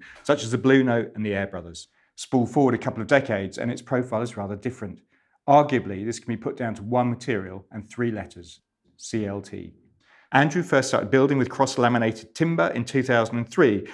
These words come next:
and has gone on to forge a global reputation with projects such as Murray Grove, a nine-storey timber tower in Hackney, for which the practice won an R A B A President's Award for Research in two thousand and nine, and subsequently the nearby Dalston Lane development.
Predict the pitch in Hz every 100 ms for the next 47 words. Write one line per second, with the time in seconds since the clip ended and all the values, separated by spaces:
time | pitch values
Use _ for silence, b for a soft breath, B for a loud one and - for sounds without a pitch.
0 | B 139 127 165 156 151 170 - 131 123
1 | 101 131 143 147 143 - - 110 - 90
2 | 95 - 135 143 143 - - - 87 117
3 | 120 110 110 107 98 - 107 110 120 139
4 | - 123 101 101 - 165 143 - 101 87
5 | - 95 - - 127 147 B B - 104
6 | - - - 110 - 113 - 98 98 -
7 | 113 104 104 101 95 92 - 165 - 107
8 | - 107 107 104 101 98 165 202 - -
9 | 104 110 107 101 98 98 95 120 120 90
10 | 95 98 b b b 110 - 156 - 160
11 | 139 135 107 110 123 120 104 101 107 107
12 | - 110 101 101 98 98 92 87